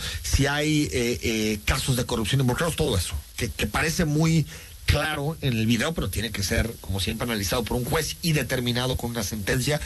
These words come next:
en un país que aspira a tener un mínimo Estado de Derecho.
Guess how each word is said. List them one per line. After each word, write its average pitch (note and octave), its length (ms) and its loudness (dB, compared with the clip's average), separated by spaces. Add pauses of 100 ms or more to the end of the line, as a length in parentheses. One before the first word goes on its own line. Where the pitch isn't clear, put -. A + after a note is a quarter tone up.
(320)
en B2+ 120 6
un B2+ 140 4
país B2+ 640 2
que D#3 320 0
aspira C#3 560 4
a B2+ 80 -2
tener A#2+ 180 0
un A#2+ 140 4
mínimo A#2+ 260 4
Estado G#2 260 0
de F#2+ 120 4
Derecho. E2+ 360 0